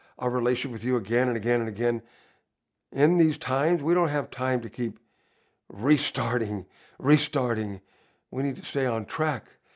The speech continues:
And so I thank you, Lord God, for helping us understand the, the gravity of this moment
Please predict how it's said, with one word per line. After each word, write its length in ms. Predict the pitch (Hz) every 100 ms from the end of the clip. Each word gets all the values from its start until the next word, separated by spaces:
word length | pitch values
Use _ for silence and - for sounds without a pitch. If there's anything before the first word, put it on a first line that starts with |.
| _ -
And 100 | 135
so 100 | 139
I 60 | 123
thank 280 | 165 170
you, 60 | 139
Lord 220 | 123 117
God, 300 | 110 113 104 - _ _ _ _ _ _ _ _
for 160 | - 139
helping 420 | 113 143 147 120
us 140 | 110
understand 540 | - 127 113 - 135 117
the, 120 | 107 - - - _
the 100 | 131
gravity 840 | 107 120 110 127 156 139 110 104 101
of 160 | 104
this 200 | 107 104
moment 440 | 107 120 151 107